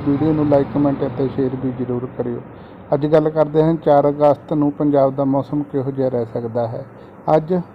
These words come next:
ਸਵੇਰ ਵੇਲੇ ਤੋਂ ਲੈ ਕੇ ਸ਼ਾਮ ਵੇਲੇ ਤੱਕ ਜ਼ਿਆਦਾਤਰ ਇਲਾਕਿਆਂ ਦਾ ਮੌਸਮ ਸਾਫ਼ ਰਹਿਣ ਦੀ ਸੰਭਾਵਨਾ ਸੀਗੀ, ਉਸੇ ਤਰ੍ਹਾਂ ਦਾ ਹੀ ਰਿਹਾ।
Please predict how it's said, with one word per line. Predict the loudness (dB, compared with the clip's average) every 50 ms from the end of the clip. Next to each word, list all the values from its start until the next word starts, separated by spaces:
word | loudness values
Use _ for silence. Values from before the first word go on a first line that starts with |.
| -18
ਸਵੇਰ | -10 -2 2 2 4 4 2
ਵੇਲੇ | 0 -2 -2 0 0 0 0 -2 -2 -4
ਤੋਂ | -2 0 0 2
ਲੈ | 2 2 2 2
ਕੇ | 2 0 -2
ਸ਼ਾਮ | -2 -2 -2 -2 -2
ਵੇਲੇ | 0 0 0 0 0
ਤੱਕ | 0 -2 -2 -2 -4
ਜ਼ਿਆਦਾਤਰ | -2 -2 0 0 0 0 0 0 0
ਇਲਾਕਿਆਂ | 2 0 0 0 0 -2 -2 -2
ਦਾ | -2
ਮੌਸਮ | -2 -2 -2 -4 -4 -6 -6 -8 -8 -10 -16 -20 -20 -20 -20 -20 -20 -16 -2 2
ਸਾਫ਼ | 4 4 4 2 0
ਰਹਿਣ | 0 0 0 0 0
ਦੀ | -2 -4 -4
ਸੰਭਾਵਨਾ | -2 -2 0 2 2 2 2 2 0 -2 -4
ਸੀਗੀ, | -4 -6 -6 -4 -4
ਉਸੇ | -4 -4 -4 -4 -4 -4
ਤਰ੍ਹਾਂ | -2 -2 -2 0 0 0
ਦਾ | 0 0 0 -2
ਹੀ | -2 -4 -4
ਰਿਹਾ। | -4 -4 -4 -6